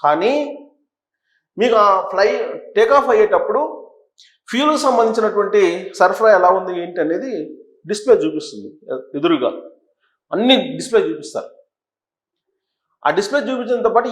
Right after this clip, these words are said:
ఇవన్నీ ఏది సక్రమంగా ఉన్నా కానీ అక్కడ సంకేతం వస్తుంది, డిజిటల్ సంకేతం వస్తుంది, కానీ అది అబ్జర్వ్ చేయలేదా పైలట్? తీరా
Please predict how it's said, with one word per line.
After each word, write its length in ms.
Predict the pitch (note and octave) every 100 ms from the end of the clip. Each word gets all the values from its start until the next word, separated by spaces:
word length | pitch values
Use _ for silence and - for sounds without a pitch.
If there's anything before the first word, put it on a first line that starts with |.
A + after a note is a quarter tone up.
| G3
ఇవన్నీ 260 | G3+ C4 A#3+ A#3
ఏది 160 | C4+ B3
సక్రమంగా 420 | A3+ B3 B3+ B3 A3+
ఉన్నా 120 | A3 G3+
కానీ 200 | G#3 C#4+ D#3+ - - _ _ _ _ _ -
అక్కడ 140 | A#3+ A3
సంకేతం 340 | A3 A#3 A#3 G3+
వస్తుంది, 320 | D#3+ C#3 A2+ A2 - _ _ _ _ _ D3+
డిజిటల్ 260 | G3 B3 A3+
సంకేతం 300 | G#3 G3 F#3 C3+
వస్తుంది, 320 | - A2 F#2+ - - _ _ _ _ _ _ _ _ _ _ G#3+
కానీ 220 | B3+ B3+ A#3 A3
అది 100 | G3 F3+
అబ్జర్వ్ 300 | E3+ A#3 -
చేయలేదా 300 | G#3 F#3 F3+ F3+ F3
పైలట్? 400 | D#3+ D3+ D3+ C#3+ - - - _ _ _ _ _ _ _ _ _
తీరా 240 | A3+ C#4